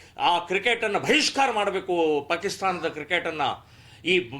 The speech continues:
ಭಾರತ ಕೇಂದ್ರ ಸರ್ಕಾರ ಆಡ್ತಾ ಇರುವಂಥದ್ದು ಬಹಿಷ್ಕಾರ ಹಾಕಬೇಕು ಅಂತನ್ನುವಂಥದ್ದು ನಾನು ಹೇಳ್ತಾ ಇದ್ದೇನೆ. ನಾಚಿಕೆ ಎಲ್ಲಿಟ್ಟಿದ್ದೀರಿ? ಎಷ್ಟು ಇನ್ನೂ ಪಹಲ್ಗಾಮ್ ಮಾಡಿ ನಮ್ಮ ಹಿಂದೂಗಳನ್ನು ಕೊಲೆ ಮಾಡೋರಿದ್ದಾರೆ ನೀವು ದುಡ್ಡಿಗೋಸ್ಕರ.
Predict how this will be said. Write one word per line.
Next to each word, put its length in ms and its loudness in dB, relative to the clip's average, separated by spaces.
ಭಾರತ 320 2
ಕೇಂದ್ರ 340 0
ಸರ್ಕಾರ 400 0
ಆಡ್ತಾ 280 2
ಇರುವಂಥದ್ದು 540 0
ಬಹಿಷ್ಕಾರ 480 2
ಹಾಕಬೇಕು 500 -2
ಅಂತನ್ನುವಂಥದ್ದು 580 -4
ನಾನು 180 -4
ಹೇಳ್ತಾ 260 -6
ಇದ್ದೇನೆ. 220 -14
ನಾಚಿಕೆ 360 2
ಎಲ್ಲಿಟ್ಟಿದ್ದೀರಿ? 540 0
ಎಷ್ಟು 420 -2
ಇನ್ನೂ 300 2
ಪಹಲ್ಗಾಮ್ 480 0
ಮಾಡಿ 200 2
ನಮ್ಮ 180 -2
ಹಿಂದೂಗಳನ್ನು 500 0
ಕೊಲೆ 240 2
ಮಾಡೋರಿದ್ದಾರೆ 460 -2
ನೀವು 320 -12
ದುಡ್ಡಿಗೋಸ್ಕರ. 640 0